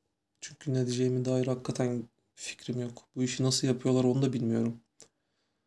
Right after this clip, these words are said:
Yani durup otuz dakika, kırk dakika soluksuz neler anlatıyorlar. Hiç kendime bir, bir şey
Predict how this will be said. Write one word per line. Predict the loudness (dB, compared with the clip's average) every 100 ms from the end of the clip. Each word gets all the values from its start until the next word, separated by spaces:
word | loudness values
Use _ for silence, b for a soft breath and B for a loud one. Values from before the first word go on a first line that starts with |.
| _ _ _
Yani | -4 -4 -4
durup | -6 -6 -14 -8
otuz | -4 2 4
dakika, | 4 0
kırk | -12 -16 -6
dakika | -6 -4 -6 -6 -8 -4
soluksuz | 0 2 2 0 -4 0
neler | 4 4
anlatıyorlar. | 4 2 0 2 2 2 -2 _ _ _ _ _ _ _ _ _ _ _ _ _ -14 -6
Hiç | -4 0
kendime | 2 4 4 2
bir, | 2 -2 -8 _ _ _ _ _ _
bir | -4
şey | 0 2 0